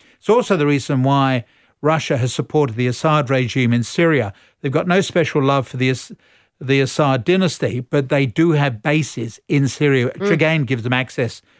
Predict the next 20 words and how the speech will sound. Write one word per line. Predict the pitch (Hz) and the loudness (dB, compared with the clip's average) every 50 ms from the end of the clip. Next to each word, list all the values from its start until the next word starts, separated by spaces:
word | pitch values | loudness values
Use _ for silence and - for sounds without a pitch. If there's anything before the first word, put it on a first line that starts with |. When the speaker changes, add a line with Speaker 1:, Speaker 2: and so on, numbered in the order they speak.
| _ _ _ | _ _ _
Speaker 1:
to | - - 135 | -4 -2 0
the | 127 131 | 2 2
Eastern | 127 131 123 - - 139 120 113 107 _ _ _ _ _ _ _ - | 2 0 0 -2 -2 0 0 0 -2 _ _ _ _ _ _ _ -4
Mediterranean. | 147 131 131 131 131 120 - - 135 127 127 131 131 127 123 107 98 95 _ _ _ _ - _ _ _ _ _ | 0 0 2 2 2 0 0 0 0 2 2 2 2 0 0 -2 -4 -8 _ _ _ _ -20 _ _ _ _ _
So | - - - 165 156 151 147 151 147 - _ _ _ _ _ _ - | -12 0 2 2 4 4 2 0 -2 -8 _ _ _ _ _ _ -8
what | 202 170 160 165 | -2 0 0 2
happens | 165 139 139 185 196 196 208 175 139 110 - - _ - | 0 0 -2 -2 -4 -2 -2 -4 -4 -4 -6 -10 _ -4
is | - 139 139 139 139 127 117 - | -2 0 2 2 0 -2 -2 -2
that | 151 143 135 135 - - | 0 0 0 -2 -4 -2
the | 151 139 135 123 - _ _ _ - | -2 -2 -2 -2 -6 _ _ _ -12
official | 147 - - - 226 - - - 196 | -12 -10 -2 -2 -2 -2 0 0 0
result, | 156 139 135 120 - 147 120 107 135 180 - - - | 0 0 0 -2 0 0 0 0 0 -2 -6 -10 -16
remember | 202 170 143 139 147 156 175 | -8 -2 0 0 0 2 2
we're | 156 147 | 2 2
still | 131 - - 180 | 0 0 0 0
in | 156 147 139 | 2 2 0
two | - - 151 | 0 0 -2
thousand | 139 - 151 143 135 123 101 131 | 0 2 0 0 0 0 0 -2
and | 127 117 | -2 -2
fourteen, | - - 143 131 123 - - 147 127 117 110 | -2 -2 -2 -2 -2 -2 -2 0 0 0 -2